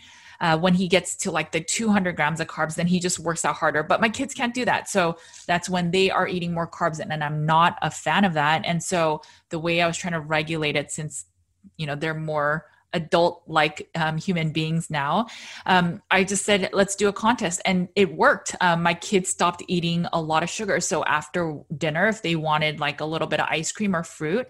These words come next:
instead they're like, "I don't want it," because they wanted to win the prize. Now, the day before the actual measurement, uh, they had some French fries and they had some ice cream. This is real life. And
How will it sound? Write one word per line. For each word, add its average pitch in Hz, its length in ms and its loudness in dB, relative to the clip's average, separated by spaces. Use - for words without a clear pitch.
instead 190 340 0
they're 180 140 4
like, 180 160 2
"I 165 80 4
don't 175 140 2
want 190 200 2
it," 143 180 -2
because 165 300 -2
they 160 140 0
wanted 151 340 -2
to 160 80 -2
win 139 200 -4
the 139 80 -4
prize. 139 520 -6
Now, 160 300 2
the 180 380 4
day 202 220 6
before 202 460 6
the 180 260 4
actual 175 380 0
measurement, 180 720 2
uh, 160 340 4
they 170 280 2
had 185 360 0
some 185 540 0
French 165 400 -2
fries 214 340 2
and 185 140 0
they 190 100 4
had 190 320 -2
some 185 140 -2
ice 190 200 0
cream. 147 260 -6
This - 180 -8
is 170 100 -6
real 160 220 0
life. 160 280 2
And 160 200 0